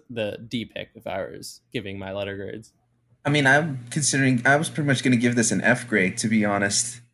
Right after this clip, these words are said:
Speaker 1: <laughs>
Speaker 2: Because,
Speaker 1: Perfect.
Speaker 2: <laughs> 'cause Dillon, like,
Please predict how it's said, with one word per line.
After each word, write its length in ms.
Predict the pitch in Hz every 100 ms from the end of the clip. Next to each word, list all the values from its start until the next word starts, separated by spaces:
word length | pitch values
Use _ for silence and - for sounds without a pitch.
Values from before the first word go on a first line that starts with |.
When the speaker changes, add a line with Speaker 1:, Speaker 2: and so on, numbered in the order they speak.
| _ -
Speaker 1:
<laughs> 320 | 165 - -
Speaker 2:
Because, 800 | 247 240 - 131 156 147 127 151 - _ _ _
Speaker 1:
Perfect. 760 | 180 185 - 202 - - - -
Speaker 2:
<laughs> 480 | - - - - _
'cause 180 | 185 156
Dillon, 880 | 139 170 233 233 196 151 123 - - _ _ _
like, 220 | - -